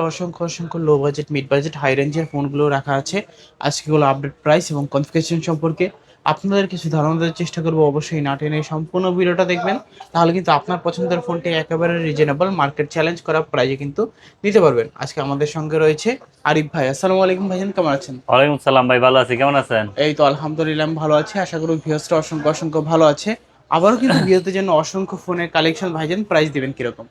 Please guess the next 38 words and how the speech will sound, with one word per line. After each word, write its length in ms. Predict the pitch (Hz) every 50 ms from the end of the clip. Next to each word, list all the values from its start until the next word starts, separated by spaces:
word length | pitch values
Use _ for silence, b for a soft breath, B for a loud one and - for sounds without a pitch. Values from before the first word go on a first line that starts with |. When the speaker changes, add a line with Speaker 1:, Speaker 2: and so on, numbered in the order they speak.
| _ _ -
Speaker 2:
আজকে 220 | 127 123 - - 165
একদম 280 | 151 151 147 143 165 160 139
রিজনেবল 460 | 139 139 135 139 135 139 131 131 127
প্রাইস 240 | 123 127 110 104 101
দিব, 200 | 95 107 101 95
Speaker 1:
যাতে 380 | 98 95 - _ - 147 143 160
Speaker 2:
যাতে 20 | 120
Speaker 1:
সবাই 200 | 117 151 147 151
ফোন 140 | - 165 160
Speaker 2:
সবাই, 120 | 160 131
Speaker 1:
কিনতে 160 | 131 127 120 127
পারে। 120 | 123 -
Speaker 2:
সবাই 240 | 135 123 127 127 117
ফোন 160 | - 120 110 107
কিনতে 260 | 113 110 101 98 104
পারে। 180 | 98 95 90 92 90 - 139 135
Speaker 1:
আচ্ছা, 240 | 131 127 - - 131
আচ্ছা, 180 | 120 - - 135
শুরুতে 320 | - - 175 175 170 170 170
আপনার 200 | 156 160 160 -
শপ 180 | - 160 147 -
লোকেশনটা 380 | 170 160 165 165 160 160 160 147
বলে 200 | 127 117 117 107
দিবেন। 200 | 107 104 110 123 -
Speaker 2:
আমাদের 300 | 120 120 127 131 139 135 135
মিরপুর 380 | 135 139 143 143 139 147 147 143
দশ 180 | 135 139 135 135 - -
নম্বর 220 | 135 131 135 131 123
গুলচত্বর, 560 | 120 135 135 131 131 143 135 131 - 143 135
শাহালি 400 | - - 135 123 127 127 123 127
প্লাজা, 380 | 117 - 131 127 123 123 131 139 -
এএমএন 400 | - 131 127 127 127 127 127 127 120
টেলিকম, 480 | 135 127 127 127 123 120 135 131 135 143 143 143 - - _ _ _ -
পঞ্চম 320 | 143 135 135 127 - 139 139 135
তলায়, 340 | - 139 139 135 139 139 139
তেরো 240 | 139 - 143 139 143
নম্বর 260 | 143 135 127 113 107
শপ। 200 | - - 101 92